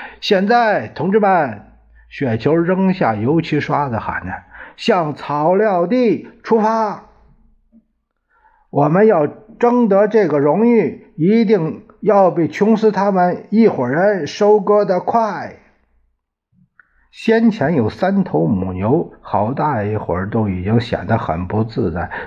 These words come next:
这时候索性哞哞大叫起来。原来他们二十四小时没有被挤奶了，他们乳房几乎要给胀破了。猪稍加思考以后，让部下取来了奶桶，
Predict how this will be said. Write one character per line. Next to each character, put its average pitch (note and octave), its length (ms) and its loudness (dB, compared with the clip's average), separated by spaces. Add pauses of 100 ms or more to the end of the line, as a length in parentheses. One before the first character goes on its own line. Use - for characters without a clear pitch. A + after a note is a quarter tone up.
这 A2+ 300 0
时 - 140 -6
候 A2 180 0
索 F#2 320 -2
性 A#2+ 220 0
哞 C3 200 2
哞 C3 360 0
大 G#2 260 -6
叫 G#2+ 300 -2
起 - 100 -12
来。 D2+ 240 -10 (240)
原 A2+ 260 0
来 G#2+ 160 -2
他 A#2 140 -6
们 A#2 160 -4
二 B2 240 -2
十 C#3+ 180 -8
四 A#2 300 -4
小 F2 260 -4
时 G#2+ 200 -4
没 G#2+ 180 0
有 F#2+ 160 0
被 F#2+ 220 -2
挤 G2+ 260 -2
奶 F2 280 -2
了， F2 180 -10 (260)
他 A2 180 -4
们 G#2+ 160 -4
乳 F#2+ 300 -6
房 G2+ 320 -4
几 B2+ 160 -2
乎 A#2+ 260 0
要 G#2+ 300 -2 (260)
给 A2+ 160 0 (640)
胀 G2+ 240 -4
破 B2+ 320 -4
了。 D#2+ 220 -10 (480)
猪 F3+ 240 4
稍 F3 320 0
加 C#3+ 320 -4
思 E3 360 -4
考 F#2+ 300 -4
以 G2 120 -2
后， D3 400 0 (240)
让 A#2 320 -2
部 B2 280 0
下 A#2 460 -2
取 F#2+ 320 -6
来 G2+ 220 -2
了 C3+ 100 -2
奶 G#2+ 300 -2
桶， F2+ 320 -6